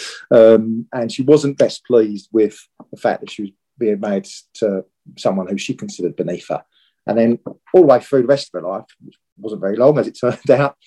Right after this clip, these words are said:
um, she continued to display this idea where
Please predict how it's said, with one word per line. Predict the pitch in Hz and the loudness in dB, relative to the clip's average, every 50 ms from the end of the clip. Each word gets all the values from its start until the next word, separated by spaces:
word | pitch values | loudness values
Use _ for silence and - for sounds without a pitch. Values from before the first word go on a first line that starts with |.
| _ _ _ _ _ - | _ _ _ _ _ -4
um, | - 151 131 131 135 135 135 131 _ _ _ _ _ | 0 2 2 4 2 0 -2 -6 _ _ _ _ _
she | _ - 139 | _ -18 -18
continued | - - 156 143 - - 196 180 160 143 | -16 -16 -16 -8 -2 0 2 2 2 0
to | - - - | -4 -8 -18
display | 123 - - - - - 170 165 160 156 135 | -18 -16 -16 -8 -2 2 4 4 6 4 4
this | 120 113 - - | 4 2 0 0
idea | 127 117 113 107 - 117 113 110 113 | -2 -2 -2 -4 -4 -4 -2 -2 -2
where | 113 117 113 113 113 113 113 110 | -2 -2 -2 -2 -2 -4 -4 -8